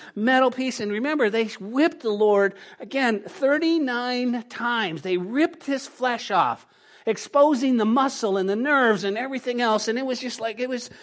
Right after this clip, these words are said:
it was just so, you can just see it. And,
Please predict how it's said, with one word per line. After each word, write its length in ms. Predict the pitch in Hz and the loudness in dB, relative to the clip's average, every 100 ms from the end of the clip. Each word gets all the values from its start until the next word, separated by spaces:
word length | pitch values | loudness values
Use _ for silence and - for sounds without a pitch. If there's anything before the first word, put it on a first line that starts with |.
| - | -16
it 80 | 392 | -8
was 180 | 330 262 | -8 -6
just 200 | 277 262 | -8 -8
so, 360 | - 254 262 240 | -2 2 2 2
you 200 | 240 285 | 0 -2
can 180 | 285 | -2
just 220 | 262 269 - | -2 -4 -6
see 400 | - 269 302 277 | -8 -6 0 4
it. 100 | 214 | 4
And, 200 | 196 | 2